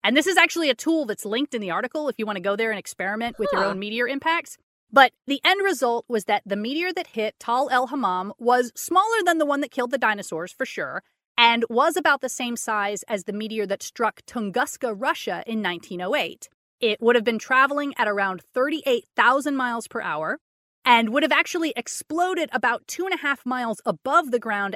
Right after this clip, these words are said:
Speaker 1: as it hit the atmosphere. Anyone
Speaker 2: <laughs>
Speaker 1: looking at it would have been blinded instantly,
Speaker 2: Uh-huh.
Speaker 1: then vaporized by a heat wave, followed a couple of seconds later by a massive shockwave of pressure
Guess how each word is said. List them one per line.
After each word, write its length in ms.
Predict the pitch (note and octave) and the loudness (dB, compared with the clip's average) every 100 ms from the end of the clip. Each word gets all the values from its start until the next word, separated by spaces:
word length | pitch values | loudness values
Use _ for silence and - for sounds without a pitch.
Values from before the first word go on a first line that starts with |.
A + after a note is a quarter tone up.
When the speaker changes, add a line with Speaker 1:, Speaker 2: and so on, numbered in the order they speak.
| - | 0
Speaker 1:
as 220 | A#3+ B3 | 0 2
it 120 | A#3 | -2
hit 180 | A3 G#3 | -6 -8
the 120 | G3+ | -4
atmosphere. 680 | G3+ A3+ G3+ - - B2 - _ _ _ _ _ - | -2 -2 -6 -12 -14 -14 -16 _ _ _ _ _ 0
Anyone 400 | A#3 D#4 D#4+ C4+ | 4 4 4 2
Speaker 2:
<laughs> 140 | G#3 A3+ | 0 0
Speaker 1:
looking 260 | - D4+ | 0 0
at 140 | D4+ E4+ | 2 0
it 120 | F#4+ | 0
would 140 | B3+ A3 | 4 2
have 100 | E3+ | 2
been 180 | F#3+ | -4
blinded 580 | E3 F3+ G3+ C#4+ D#4 D#4 - | -4 -4 -2 0 0 -2 0
instantly, 640 | A#3+ - G#3+ F3+ F#3 C#4+ - | -2 -2 -6 -6 -8 -8 -12
Speaker 2:
Uh-huh. 560 | D#3+ E3 E3 F#3+ B3 C4 | -12 -8 -2 -2 -4 -8
Speaker 1:
then 340 | G#3 D#4+ E4 E4 - | 0 2 2 -2 -2
vaporized 840 | E3+ B3+ B3 A#3 G#3+ C4+ E4 - | 2 2 2 2 2 0 -4 -4
by 140 | - A3 | 0 2
a 80 | C4+ | 2
heat 200 | A#3 G3+ | -2 -6
wave, 380 | F3+ E3 C#4 - _ _ | -6 -4 -6 -10 _ _
followed 440 | F4 F#4 E4 C#4 - | 4 8 8 8 6
a 80 | C4+ | 4
couple 300 | G4+ F#4+ D4+ | 4 4 0
of 80 | |
seconds 400 | - A3+ G#3+ G3 | 0 -4 -4 -4
later 280 | G#3 F3+ F#3 F#3+ | -4 -2 -2 -2
by 140 | G#3 | -2
a 140 | G#3 G3 | -2 -4
massive 540 | G3 A#3 D#4 - F4 | -2 0 0 -2 -6
shockwave 680 | D4 - B3+ D4 - D#4 C#4+ | -8 -6 -2 -2 0 -2 -2
of 180 | C4 _ | -6 _
pressure 540 | - A3+ - D#3+ | -6 -4 -4 -6